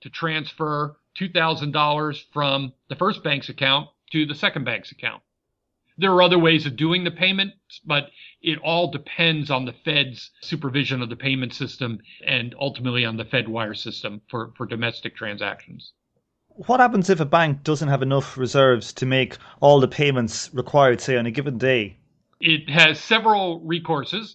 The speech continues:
Speaker 1: So one, one thing it could do is borrow additional reserves from other banks.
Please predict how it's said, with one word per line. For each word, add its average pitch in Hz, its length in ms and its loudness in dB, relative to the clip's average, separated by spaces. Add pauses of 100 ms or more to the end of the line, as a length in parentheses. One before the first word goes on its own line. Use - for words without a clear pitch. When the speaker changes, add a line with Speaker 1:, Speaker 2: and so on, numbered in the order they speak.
(120)
Speaker 1:
So 151 260 -4
one, 175 360 0
one 214 240 -2
thing 196 140 -2
it 180 140 -2
could 156 120 0
do 165 180 4
is 127 120 -2
borrow 143 640 2
additional 139 440 -6
reserves 143 480 -2
from 147 200 -6
other 143 220 -2
banks. 120 500 -2